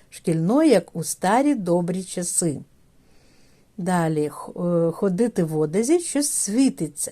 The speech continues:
щоб на одязі можна було включати світло, коли учневі щось незрозуміло.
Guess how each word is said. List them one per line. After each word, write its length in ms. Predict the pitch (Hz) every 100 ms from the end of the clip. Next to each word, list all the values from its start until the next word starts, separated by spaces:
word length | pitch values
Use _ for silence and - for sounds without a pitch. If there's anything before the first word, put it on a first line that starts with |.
| -
щоб 280 | - 190 180
на 120 | 156
одязі 600 | 196 302 262 175 156 - - - - - - _
можна 600 | 180 202 285 302 208 175
було 280 | 165 233 285
включати 540 | 285 190 - 214 202 175
світло, 460 | - 285 320 196
коли 300 | - 175 165
учневі 540 | - 226 - - 294 294
щось 440 | - 226 247 -
незрозуміло. 1080 | 196 185 226 240 240 220 220 180 151 127 -